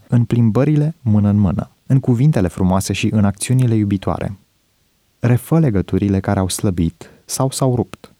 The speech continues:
Același principiu se poate aplica și vieții spirituale. Dacă ai pierdut dragostea față de Dumnezeu,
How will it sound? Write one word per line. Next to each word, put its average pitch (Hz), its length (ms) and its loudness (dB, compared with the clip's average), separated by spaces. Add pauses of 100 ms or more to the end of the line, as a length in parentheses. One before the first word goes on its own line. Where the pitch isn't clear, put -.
(360)
Același 175 460 0
principiu 98 540 -2 (200)
se - 180 -2
poate 185 220 -2
aplica 123 360 0
și - 180 -2
vieții 110 280 0
spirituale. 98 640 -2 (640)
Dacă 101 240 -2
ai 92 60 0
pierdut 90 460 -2
dragostea 120 480 -2
față 101 240 -4
de 92 80 0
Dumnezeu, 92 540 0